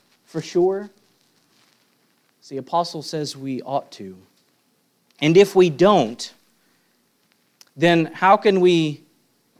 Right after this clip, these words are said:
how can it be that when the apostle makes it clear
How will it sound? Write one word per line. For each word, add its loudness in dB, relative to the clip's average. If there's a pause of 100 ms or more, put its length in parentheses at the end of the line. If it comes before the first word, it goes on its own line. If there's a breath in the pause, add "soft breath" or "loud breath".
how 2
can 2
it 0
be 4
that 0
when -2
the 2
apostle 0
makes -4
it -6
clear -4